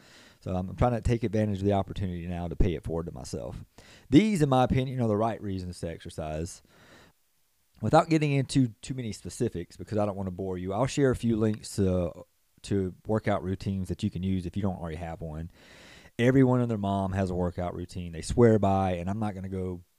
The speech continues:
put out one more in the world and say, "Here's what I do." I'm not gonna share mine. There's no point in that. There's no point in, there, there are millions out there,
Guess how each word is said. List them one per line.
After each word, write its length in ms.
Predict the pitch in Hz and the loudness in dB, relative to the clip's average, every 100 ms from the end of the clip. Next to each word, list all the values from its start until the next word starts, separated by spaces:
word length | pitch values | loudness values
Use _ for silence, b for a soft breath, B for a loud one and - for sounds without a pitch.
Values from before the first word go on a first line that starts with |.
| _ _ | _ _
put 160 | - 110 | 0 2
out 200 | 95 92 | 2 -2
one 160 | 98 98 | -4 -2
more 180 | 95 | -2
in 80 | 92 | -2
the 60 | 87 | -2
world 300 | 90 90 87 | -2 0 -2
and 100 | 85 | -4
say, 140 | 82 | -4
"Here's 260 | 85 117 104 | 0 0 0
what 140 | 95 | -2
I 120 | 87 82 | -6 -8
do." 200 | 80 85 | -8 -2
I'm 80 | |
not 100 | 104 | 0
gonna 140 | 95 92 | 0 -2
share 240 | - 90 | 0 0
mine. 240 | 82 76 78 | -2 -8 -10
There's 160 | 90 | -6
no 80 | 98 | -6
point 340 | - - 92 | -4 -4 -4
in 60 | 85 | -4
that. 180 | 80 80 | -8 -8
There's 160 | 90 | -6
no 140 | 95 95 | -6 -6
point 340 | - 104 98 | -4 -2 -2
in, 80 | 78 _ _ _ - | -8 _ _ _ -8
there, 240 | 92 87 - - | -2 -2 -4 -6
there 160 | 82 | -6
are 60 | 78 | -2
millions 440 | 82 131 151 135 | 8 10 10 6
out 180 | 127 123 | 4 6
there, 340 | 117 117 117 | 6 8 6